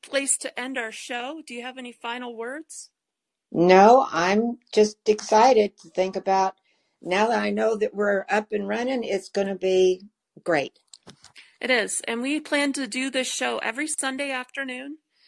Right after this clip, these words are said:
Speaker 1: And you are welcome to listen here on Callin or on Spotify or Apple Music and all places where podcasts are hosted. Pick up this show. So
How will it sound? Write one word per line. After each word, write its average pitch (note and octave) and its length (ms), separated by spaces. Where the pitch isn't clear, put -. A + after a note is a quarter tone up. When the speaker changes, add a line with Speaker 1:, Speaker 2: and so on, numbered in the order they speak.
Speaker 1:
And A3 180
you A3 140
are A3 160
welcome A3+ 440
to - 140
listen A#3+ 380
here A3+ 200
on G3+ 180
Callin C#4+ 560
or C#4 420
on G#3 180
Spotify B3+ 840
or A3 300
Apple A3 260
Music G#3+ 580
and G#3 200
all D4+ 160
places G#3+ 440
where G#3 140
podcasts G3+ 720
are F#3+ 120
hosted. - 580
Pick - 160
up - 180
this - 120
show. - 380
So F#3+ 400